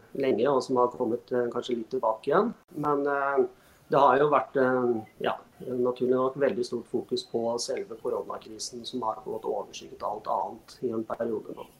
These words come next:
Eh, så, eh, vi får jo følge med videre fremover, men, eh, eh, akkurat nå så, så er det fortsatt veldig mye koronaprat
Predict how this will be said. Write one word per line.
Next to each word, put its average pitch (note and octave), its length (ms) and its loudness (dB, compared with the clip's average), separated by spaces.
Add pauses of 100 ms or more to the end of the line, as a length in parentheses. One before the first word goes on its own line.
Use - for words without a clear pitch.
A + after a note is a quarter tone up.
(560)
Eh, C3 580 4
så, D3 300 4
eh, D3 680 6 (180)
vi D3+ 80 -2
får F3 160 8
jo F3+ 160 2
følge D3 180 8
med C#3+ 180 2
videre B2 280 2
fremover, B2 480 2
men, C#3+ 240 2
eh, C3+ 240 2 (800)
eh, B2+ 640 4 (260)
akkurat C#3+ 300 6
nå C#3+ 240 6
så, D3 260 4
så C3+ 300 6
er B2 40 2
det C3 440 2
fortsatt C3+ 280 2
veldig A#2+ 280 2
mye A#2 460 2 (260)
koronaprat A2+ 840 0